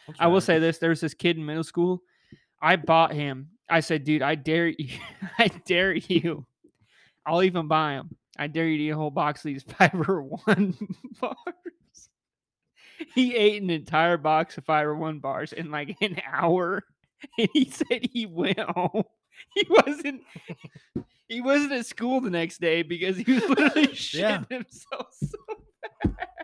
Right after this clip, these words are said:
Speaker 2: <laughs> He got back to
Speaker 1: There's
Speaker 2: school.
Speaker 1: a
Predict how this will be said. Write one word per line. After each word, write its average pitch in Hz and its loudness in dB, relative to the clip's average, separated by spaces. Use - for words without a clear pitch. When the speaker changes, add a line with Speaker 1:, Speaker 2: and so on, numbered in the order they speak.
Speaker 2:
<laughs> - -
He 269 -2
got 285 8
back 277 6
to 294 2
Speaker 1:
There's 196 0
Speaker 2:
school. 294 2
Speaker 1:
a 156 -4